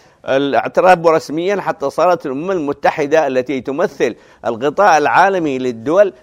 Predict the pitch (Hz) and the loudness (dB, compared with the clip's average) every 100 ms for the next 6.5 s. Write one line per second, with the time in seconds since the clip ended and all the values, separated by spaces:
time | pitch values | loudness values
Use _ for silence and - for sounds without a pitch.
0 | _ 175 214 196 185 170 - 185 190 160 | _ -2 0 -2 -4 -4 -4 -4 -2 -4
1 | 127 135 160 156 147 127 131 180 202 202 | -2 0 0 0 -4 -2 0 0 0 -2
2 | - _ - 160 - 180 185 - 156 147 | -6 _ -2 0 2 2 2 4 0 2
3 | 156 135 120 147 151 156 - _ _ 123 | -2 -2 -2 2 4 2 -2 _ _ -2
4 | 131 95 110 123 165 110 135 131 147 147 | 0 0 0 4 4 4 0 -2 -2 -4
5 | 143 135 127 - 123 147 156 143 131 175 | -4 -4 -6 -6 -6 -4 -4 -4 -2 -2
6 | 165 180 175 160 170 | -2 -6 -4 -6 -6